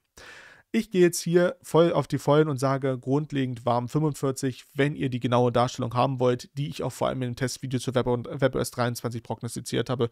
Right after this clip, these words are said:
beziehungsweise diagnostiziert. Prognostiziert ist das falsche Wort, diagnostiziert habe. Und dementsprechend ist es jetzt hier so, warm fünfundvierzig bringt euch mit diesen Einstellungen genau sechstausendfünfhundert Kelvin.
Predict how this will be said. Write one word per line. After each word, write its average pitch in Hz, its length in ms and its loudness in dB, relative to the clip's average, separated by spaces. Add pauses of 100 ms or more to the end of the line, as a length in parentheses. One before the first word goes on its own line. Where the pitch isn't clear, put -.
(120)
beziehungsweise 120 360 -4
diagnostiziert. 120 720 2
Prognostiziert 120 560 -8
ist 117 60 -12
das 113 80 -12
falsche 120 260 -6
Wort, 135 220 4 (300)
diagnostiziert 131 840 0
habe. - 280 -12 (460)
Und 151 140 2
dementsprechend 175 580 2
ist 175 260 -2
es 151 100 -4
jetzt 156 200 -2
hier 147 180 2
so, 139 320 0
warm 135 280 2
fünfundvierzig 165 760 0 (280)
bringt - 380 -2
euch 151 360 2
mit 147 240 -6
diesen 156 200 -8
Einstellungen 139 480 -4
genau 135 300 0
sechstausendfünfhundert 123 1200 -4
Kelvin. - 480 -2